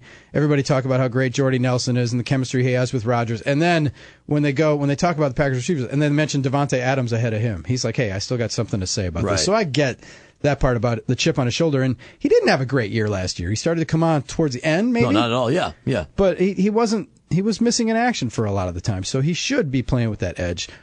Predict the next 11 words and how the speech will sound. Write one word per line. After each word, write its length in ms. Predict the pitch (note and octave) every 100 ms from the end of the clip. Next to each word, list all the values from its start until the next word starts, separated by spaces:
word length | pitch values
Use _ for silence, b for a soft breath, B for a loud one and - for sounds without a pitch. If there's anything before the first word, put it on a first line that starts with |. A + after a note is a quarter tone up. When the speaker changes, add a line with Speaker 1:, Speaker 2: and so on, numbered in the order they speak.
| B B
Speaker 1:
Martellus 560 | D#3 E3 F#3+ F#3+ E3+ B2+
Bennett 400 | G#3 C#4 C#4 - _ _ _ -
made 200 | D3+ D3
his 120 | C#3
presence 440 | - D#3+ D3 D3
known. 380 | E3 F3+ F#3+ F#3+ -
Uh, 120 | -
speaking 300 | - D3+ C3+
of 100 | A2
bad 240 | C3+ A#2+
penalties, 600 | C3+ D3 D3+ D#3 D3+ -